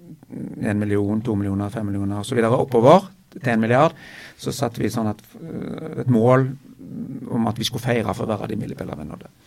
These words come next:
Vi hadde en sånn chipometer, så vi putta noen baller oppi en svær søyle som vi hadde i rommet. Det ble en sånn, en del av kulturen i Chipcon. Ehm, det morsomme var jo at vi også tidfestet da, disse her, eh, målene. Eh, og et av de husker jeg spesielt, fordi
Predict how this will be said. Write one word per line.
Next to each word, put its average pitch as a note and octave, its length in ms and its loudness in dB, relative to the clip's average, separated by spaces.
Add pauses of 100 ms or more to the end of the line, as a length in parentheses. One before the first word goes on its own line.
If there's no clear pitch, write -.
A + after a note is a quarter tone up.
(100)
Vi - 360 -12
hadde G#2+ 120 0
en G2 120 -2
sånn G#2+ 100 0
chipometer, A2 760 2
så B2 120 -6
vi A2 80 0
putta G#2+ 680 -6
noen G#2 160 -2
baller G#2 320 0
oppi - 220 -6
en G2+ 100 -4
svær - 200 -8
søyle - 400 -8
som - 140 -12
vi G#2 60 -10
hadde A2 200 -10
i - 80 -10
rommet. - 260 -12
Det C3+ 100 0
ble D3+ 160 4
en B2 60 2
sånn, A#2+ 240 -2
en A2 140 2
del G#2+ 120 2
av G2+ 80 -2
kulturen A2 560 -4
i G#2 140 0
Chipcon. C3 460 -4 (840)
Ehm, C#3 800 4
det C#3 100 4
morsomme C3 400 0
var C3 160 4
jo A2+ 60 4
at A2 120 0
vi C3 60 4
også B2+ 240 -2
tidfestet - 680 -4
da, F#3+ 180 -2
disse A#2+ 240 -4
her, A2 180 -4
eh, A2+ 400 -6
målene. A2 460 -2 (240)
Eh, A#2 1000 -4
og - 140 -2
et - 160 -4
av - 80 0
de B2+ 120 2
husker C#3 240 -2
jeg G#2+ 100 -2
spesielt, C3 540 -2
fordi B2 340 0